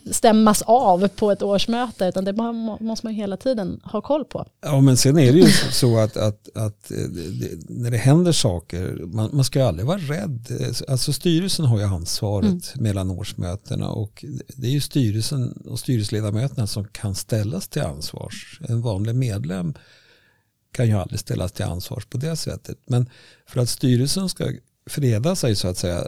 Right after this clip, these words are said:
Speaker 2: då, då ska man inte dra sig för, om man hamnar i en krissituation, att kalla in ett extra årsmöte.
Speaker 1: Mm, exakt.
Speaker 2: Eh, för att det kan ju vara så att det är extraordinära omständigheter som gör att nu, nu måste vi ha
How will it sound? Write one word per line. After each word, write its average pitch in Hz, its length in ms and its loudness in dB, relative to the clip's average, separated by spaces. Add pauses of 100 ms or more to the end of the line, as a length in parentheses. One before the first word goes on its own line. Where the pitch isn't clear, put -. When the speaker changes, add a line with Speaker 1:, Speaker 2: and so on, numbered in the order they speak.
(100)
Speaker 2:
då, - 320 -6
då 107 180 -4
ska - 180 -6
man 175 140 0
inte 120 180 0
dra 113 300 -4
sig 139 180 -4
för, 110 220 -4
om 104 100 0
man 101 120 2
hamnar 107 360 0
i - 20 -4
en 170 60 -4
krissituation, 104 800 -4
att 92 100 -10
kalla 92 260 -4
in 165 140 -2
ett - 160 -6
extra - 320 -10
årsmöte. - 420 -4 (100)
Speaker 1:
Mm, 113 120 -10 (220)
exakt. - 540 -10 (120)
Speaker 2:
Eh, 104 460 -2
för - 160 -2
att 107 80 -2
det - 80 -6
kan 135 160 2
ju 175 100 4
vara 131 180 4
så - 180 -2
att 113 140 0
det 107 100 -2
är 107 40 0
extraordinära 107 880 -4
omständigheter 101 800 -4
som - 160 -4
gör 113 160 -4
att - 160 -8
nu, 127 160 -4
nu 143 160 0
måste 143 340 -2
vi 101 160 -2
ha 95 420 -4